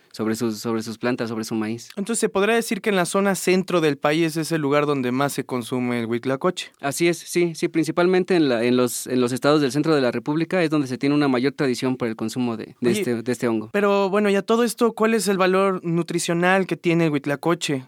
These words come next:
Speaker 1: Uy, se considera un alimento muy nutritivo. Para empezar, tiene muy poca grasa, y la grasa que tiene es principalmente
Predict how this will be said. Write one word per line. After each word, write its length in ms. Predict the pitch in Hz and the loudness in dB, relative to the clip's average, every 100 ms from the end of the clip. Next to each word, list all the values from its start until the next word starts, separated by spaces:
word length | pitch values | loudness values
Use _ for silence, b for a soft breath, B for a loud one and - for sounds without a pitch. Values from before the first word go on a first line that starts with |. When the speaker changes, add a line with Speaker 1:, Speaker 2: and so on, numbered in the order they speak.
| - | -2
Speaker 1:
Uy, 200 | 147 185 | 2 4
se 120 | 180 | 2
considera 400 | 165 143 151 190 | 2 2 4 4
un 60 | 208 | 6
alimento 520 | 175 156 180 202 202 | 6 6 4 4 4
muy 200 | 170 175 | 6 6
nutritivo. 600 | 180 151 123 143 127 110 _ | 6 2 0 2 0 -4 _
Para 180 | - 135 | 0 2
empezar, 380 | 139 139 170 220 | 4 4 4 4
tiene 260 | 226 190 | 4 6
muy 180 | 180 185 | 6 4
poca 300 | 196 185 165 | 4 2 2
grasa, 460 | 143 147 147 113 - - | 2 2 0 -6 -8 -2
y 80 | |
la 100 | 127 | 2
grasa 240 | 131 160 185 | 4 4 2
que 140 | 165 | 0
tiene 420 | 143 175 190 240 | 4 4 4 2
es 80 | 147 | 0
principalmente 800 | 170 147 139 151 156 160 190 240 | 2 0 4 4 6 4 2 -2